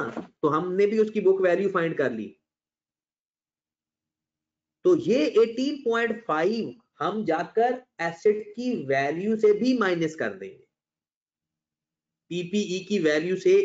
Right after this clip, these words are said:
eighteen point five minus कर देंगे, और profit के अंदर हम adjustment कर चुके हैं,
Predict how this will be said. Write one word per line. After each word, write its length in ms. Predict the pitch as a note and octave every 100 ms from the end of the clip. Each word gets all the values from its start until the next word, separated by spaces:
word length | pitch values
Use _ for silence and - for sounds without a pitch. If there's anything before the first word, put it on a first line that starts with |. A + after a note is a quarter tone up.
| D#3
eighteen 320 | D#3 D#3+ E3+
point 200 | E3 D#3+
five 260 | D#3+ B2 C3
minus 300 | D#3 F#3 G#3+
कर 160 | A#3 B3+
देंगे, 380 | C4 G3 C3 C3+ - _ _ _
और 180 | D#3 D#3+
profit 520 | D#3+ G3 G3 C#4+ D4+ D#4
के 60 |
अंदर 240 | C4 B3+ B3+
हम 140 | B3+ A#3+
adjustment 500 | A3 G3+ A3 A3+ -
कर 160 | D#3 C#3+
चुके 200 | B2
हैं, 100 | -